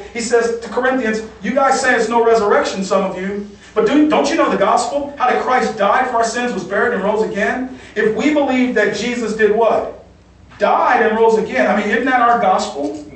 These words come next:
The good news is that Christ died for our sins. He, God made his soul an offering for sin.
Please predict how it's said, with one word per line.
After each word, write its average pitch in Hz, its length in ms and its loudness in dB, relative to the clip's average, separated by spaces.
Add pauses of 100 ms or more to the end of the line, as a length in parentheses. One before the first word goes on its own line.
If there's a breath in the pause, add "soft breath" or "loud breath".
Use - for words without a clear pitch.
(880 loud breath)
The 196 100 -2
good 269 240 0
news 285 260 2
is 226 120 -2
that 226 200 0
Christ 254 480 0
died - 360 2
for 214 80 2
our 190 100 2
sins. - 300 -4
He, 226 140 -4
God 233 300 2
made 226 140 2
his - 160 0
soul 202 240 2
an 185 60 0
offering 170 280 -2
for 160 80 -8
sin. 156 480 -6